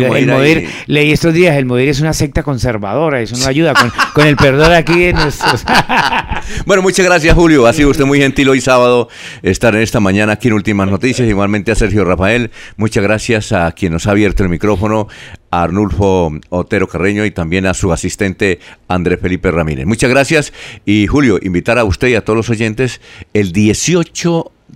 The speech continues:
Speaker 1: de
Speaker 2: Agosto.
Speaker 1: agosto a las cuatro de la tarde en el sector de Conquistadores.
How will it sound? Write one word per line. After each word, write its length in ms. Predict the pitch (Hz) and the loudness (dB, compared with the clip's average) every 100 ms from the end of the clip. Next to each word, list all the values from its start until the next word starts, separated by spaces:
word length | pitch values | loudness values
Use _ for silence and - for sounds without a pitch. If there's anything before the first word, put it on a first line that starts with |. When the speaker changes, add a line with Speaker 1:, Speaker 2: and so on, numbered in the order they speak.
| - | -4
Speaker 1:
de 1040 | 107 104 98 92 92 90 90 87 85 80 - | 0 2 2 2 2 2 2 2 0 -2 -6
Speaker 2:
Agosto. 320 | 123 165 196 | -10 -6 -4
Speaker 1:
agosto 640 | 98 139 - - 131 135 - | 0 0 -2 -6 -6 -6 -6
a 60 | 87 | -4
las 220 | - - | -4 -4
cuatro 300 | 131 123 127 | -4 -2 -2
de 60 | 95 | -2
la 60 | |
tarde 280 | - 117 98 | 0 -2 -2
en 80 | 85 | -6
el 80 | 78 | -6
sector 320 | 90 73 113 | -8 -6 -4
de 80 | 104 | -4
Conquistadores. 840 | 110 98 107 123 131 139 147 - | -6 -6 -4 0 0 0 -4 -12